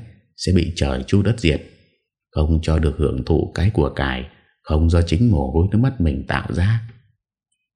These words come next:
Và như có ai đang dựa vào xác bà Mã Yến,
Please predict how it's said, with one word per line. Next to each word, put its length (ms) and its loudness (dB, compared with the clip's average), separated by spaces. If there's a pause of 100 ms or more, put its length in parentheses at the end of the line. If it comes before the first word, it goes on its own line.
(1040)
Và 240 4
như 180 2
có 80 4
ai 220 4
đang 520 4
dựa 320 2
vào 240 2
xác 280 0
bà 240 0
Mã 140 0
Yến, 280 2